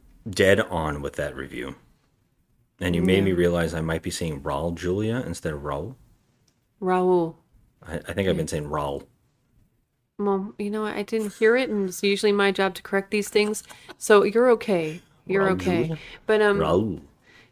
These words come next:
Speaker 2: Julia.
Speaker 1: I might, I mean,
Speaker 2: Raul
Speaker 1: who, hopefully
Speaker 2: Julia.
Speaker 1: my, my mind, it was saying it properly, but, you know, who knows? But yeah, I, I think, I think you're dead on here. Um,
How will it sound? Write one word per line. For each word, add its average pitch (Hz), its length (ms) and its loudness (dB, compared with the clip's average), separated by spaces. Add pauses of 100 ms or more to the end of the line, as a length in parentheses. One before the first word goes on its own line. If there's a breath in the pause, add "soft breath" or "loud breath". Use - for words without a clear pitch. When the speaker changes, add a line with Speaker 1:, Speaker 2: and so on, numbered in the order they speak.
Speaker 2:
Julia. 170 580 -2
Speaker 1:
I - 100 0
might, 185 140 2
I 190 160 4
mean, 180 160 6
Speaker 2:
Raul 101 60 0
Speaker 1:
who, 113 140 8 (160)
hopefully 165 380 2
Speaker 2:
Julia. 135 160 4
Speaker 1:
my, 101 140 4
my 92 540 -2
mind, 82 380 -2
it 78 120 -10
was 76 140 -8
saying 76 280 -6
it - 160 -14
properly, 71 440 -12
but, 80 360 -8
you 87 100 -2
know, 76 140 -4
who 90 120 -8
knows? 64 220 -10 (320 loud breath)
But 131 140 8
yeah, 135 220 8
I, 123 240 4
I 120 40 4
think, 156 320 0
I 104 60 -2
think 160 220 -2
you're 120 100 4
dead 87 200 4
on 73 180 -4
here. 71 320 -6
Um, 78 320 -6